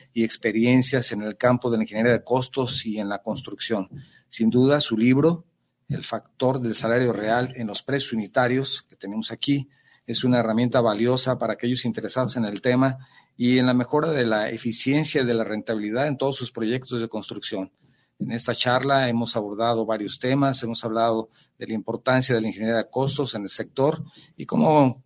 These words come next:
puede marcar la diferencia en la rentabilidad y el éxito de un proyecto teniendo información tan valiosa como esta publicación y las anteriores de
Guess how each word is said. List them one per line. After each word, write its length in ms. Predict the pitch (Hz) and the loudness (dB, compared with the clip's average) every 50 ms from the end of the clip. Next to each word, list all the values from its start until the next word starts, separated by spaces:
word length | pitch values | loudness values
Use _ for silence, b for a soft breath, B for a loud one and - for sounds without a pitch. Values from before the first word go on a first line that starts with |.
| _ | _
puede 220 | - 139 143 151 147 | 2 4 6 6 6
marcar 640 | 135 131 123 120 120 - 139 143 143 143 - - _ _ _ _ _ _ - | 6 4 4 2 2 4 4 4 4 4 0 -8 _ _ _ _ _ _ -4
la 140 | 123 120 | -2 0
diferencia 720 | 117 120 113 - 123 120 131 139 143 135 - 143 135 135 139 139 | 0 0 0 0 0 2 2 2 2 2 4 2 2 2 0 -2
en 180 | 135 123 120 | -4 -2 0
la 140 | 120 120 113 | 0 0 0
rentabilidad 1040 | 107 117 131 143 147 143 - 147 143 135 139 131 127 131 117 120 120 120 131 139 131 - _ _ _ _ _ _ _ _ | 0 0 0 0 0 0 0 0 0 2 0 0 0 0 2 2 2 2 0 -2 -4 -10 _ _ _ _ _ _ _ _
y 140 | - 113 117 | -6 -4 -4
el 160 | 110 104 110 | -2 -2 -2
éxito 520 | 127 135 131 - 139 135 - 139 135 135 131 - | -2 -2 -2 -4 -6 -4 -2 -2 -2 -2 -4 -4
de 80 | 117 117 | -4 -4
un 80 | 120 | -4
proyecto 600 | 117 127 123 110 117 120 117 117 - - 123 120 | -2 -2 -2 -2 -2 -2 -2 -4 -6 -6 -6 -6
teniendo 600 | - 120 101 104 110 117 117 113 117 113 110 110 110 | -4 -6 -4 -4 -2 -2 -2 -2 0 -2 -2 -2 -4
información 880 | - 113 113 110 - 117 110 104 104 98 - - 123 120 120 120 113 117 | -6 -8 -8 -8 -8 -8 -8 -6 -4 -2 -2 -2 0 0 0 -2 -2 -4
tan 180 | - 117 110 104 | -4 -4 -2 -2
valiosa 440 | 101 98 107 113 110 107 - 127 | -2 -2 -2 -2 -2 0 -2 -4
como 340 | 120 - - 113 104 104 110 | -4 -6 -8 -8 -6 -4 -4
esta 200 | 117 113 - 123 | -4 -4 -4 -6
publicación 680 | - 113 107 98 101 101 - 98 - - 127 131 139 139 - | -6 -6 -6 -6 -8 -10 -10 -8 -4 0 0 0 0 0 -2
y 80 | 127 113 | -4 -4
las 200 | 110 101 - 107 | -4 -4 -6 -6
anteriores 760 | 101 98 - 101 98 110 113 117 117 117 110 - - - b b b b b b | -8 -8 -6 -4 0 0 2 2 2 2 0 0 -2 -4 b b b b b b
de 400 | _ - 113 120 127 135 127 131 | _ -4 -2 0 0 0 -2 -4